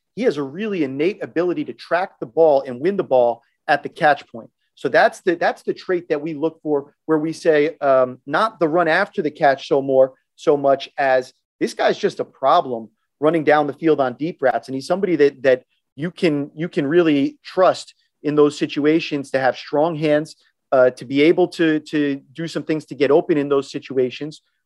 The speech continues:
Uh, not talking about the fastest guy in the world, but certainly has enough speed and, um, the, the abilities that he show are, are valuable enough.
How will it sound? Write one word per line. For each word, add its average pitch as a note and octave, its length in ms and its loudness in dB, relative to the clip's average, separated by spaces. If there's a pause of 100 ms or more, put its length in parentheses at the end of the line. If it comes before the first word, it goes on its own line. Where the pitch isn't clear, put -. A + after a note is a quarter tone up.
(160)
Uh, C#3+ 340 4
not E3+ 220 -6
talking G3 300 -4
about D3 260 2 (240)
the - 80 0
fastest F3+ 600 0
guy D#3 140 4
in D3 60 -2
the D3 80 0
world, C#3+ 220 4
but B2+ 100 -6
certainly F3 360 -4
has D#3 240 2
enough C#3 360 -2
speed C#3 460 -8 (400)
and, D3+ 640 -2 (100)
um, C#3+ 480 4 (680)
the, D#3+ 500 0
the D#3 460 0 (300)
abilities F#3+ 540 2
that E3 140 -2
he D3 160 -14
show F#3 520 2
are, C#3 300 0
are D3 100 -2
valuable D#3 460 0
enough. D#3 240 -4